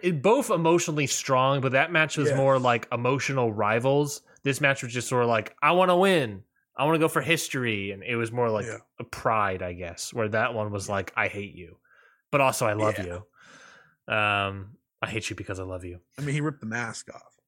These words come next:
Speaker 1: Yeah.
Speaker 2: That's, that,
Speaker 1: Great
Speaker 2: never
Speaker 1: stuff.
Speaker 2: forget that.
Speaker 1: Yeah, and you
Speaker 2: Yeah.
Speaker 1: got, like, uh, was it Kishin Desperado? Um, but yeah, I, I, I, I s-,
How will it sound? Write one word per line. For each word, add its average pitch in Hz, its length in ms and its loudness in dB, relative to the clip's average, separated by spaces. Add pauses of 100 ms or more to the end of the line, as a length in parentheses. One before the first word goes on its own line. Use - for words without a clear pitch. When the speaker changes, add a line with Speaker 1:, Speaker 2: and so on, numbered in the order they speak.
Speaker 1:
Yeah. 113 200 -6
Speaker 2:
That's, - 420 -20
that, - 160 -12 (1200)
Speaker 1:
Great 113 140 -2
Speaker 2:
never 110 100 -4
Speaker 1:
stuff. 101 240 -6
Speaker 2:
forget - 260 -12
that. 104 260 -8 (240)
Speaker 1:
Yeah, 113 160 -4
and 90 80 -12
you 98 80 -10
Speaker 2:
Yeah. 104 100 0
Speaker 1:
got, 98 80 -4
like, 95 340 -6 (220)
uh, 92 280 -4
was 92 120 -10
it 85 140 -12
Kishin 98 480 -6
Desperado? 95 600 -10 (760)
Um, 117 560 0
but 196 120 2
yeah, 208 160 4
I, 165 120 0 (220)
I, 214 100 -2 (200)
I, 262 340 2
I 240 100 4
s-, - 640 -4